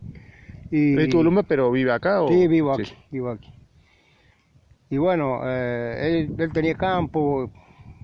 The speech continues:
Speaker 1: después que trabajó muchos años, tuvo campo, tenía dos camiones, mandaba
Speaker 2: Mm.
Speaker 1: uno con leña y otro con verdura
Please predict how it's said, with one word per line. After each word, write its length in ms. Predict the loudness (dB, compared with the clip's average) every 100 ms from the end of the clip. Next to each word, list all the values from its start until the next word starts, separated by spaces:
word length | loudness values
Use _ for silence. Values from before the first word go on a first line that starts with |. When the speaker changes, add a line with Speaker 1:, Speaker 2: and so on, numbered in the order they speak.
| -14
Speaker 1:
después 480 | -12 -8 -2 -2 -2
que 120 | -6
trabajó 360 | -10 -8 -6 -4
muchos 260 | -6 -6 -6
años, 460 | -4 -4 -6 -10 -12
tuvo 200 | -10 -4
campo, 640 | -4 -4 -4 -8 -8 _ -20 _ _ -8
tenía 280 | -4 -2 -2
dos 120 | -4
camiones, 440 | -4 -2 -2 -2
mandaba 400 | -2 -2 -2 -2 -4
Speaker 2:
Mm. 120 | -4
Speaker 1:
uno 220 | -2 -2
con 160 | -2 -2
leña 260 | 0 0 0
y 60 |
otro 180 | -2 -6
con 180 | -8 -6
verdura 440 | -4 -2 -4 -4